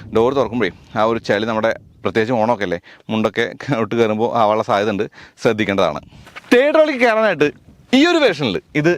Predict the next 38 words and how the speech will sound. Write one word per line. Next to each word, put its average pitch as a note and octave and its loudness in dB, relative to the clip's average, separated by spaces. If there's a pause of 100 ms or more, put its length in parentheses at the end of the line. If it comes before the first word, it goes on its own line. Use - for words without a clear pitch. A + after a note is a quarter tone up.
(320)
നമ്മുടെ D3 2
ആ - 2
ഒരു A#2+ -2
എന്താ A#2 0
പറയുക G#2 -2 (680)
സിക്സ് G3+ 0
സീറ്റർ A#2+ 0
ആണല്ലോ, E2 -4 (320)
അപ്പോൾ F3+ 2
അതിനകത്ത് G3+ -2
കൂടെ G3 2 (500)
ഇടവഴി F#3 2
കൂടെ G3+ 0
കയറണം. B2 -2 (500)
ഇവിടെ E3+ 2
ആ - 2 (100)
ഒരു D3+ -6 (200)
സൺ C3 0 (100)
ബ്ലൈൻഡ് A#2 0
ഉണ്ട്, - -4 (460)
സൺ A2 0
ബ്ലൈൻഡ് C3+ 0
അടച്ചു A#2 -6
വെച്ചാലേ G2 0 (160)
നമ്മൾ A2+ 0
കയറുന്ന A2+ 0
ആൾക്കാർ A2 -2
കാണില്ല, F2 -4 (340)
അല്ലെങ്കിൽ A2 0
വേണ്ട F2+ -4 (400)
സൺ A2 -2
ബ്ലൈൻഡ് A2 -4
തുറന്ന് F#2+ 0
വയ്ക്കാം, D#2+ -6 (220)
ഗ്ലാസ് F#2+ -2
താത്താം. - -6 (1000)
ഈ B3 4 (100)
ഒരു G#3+ 0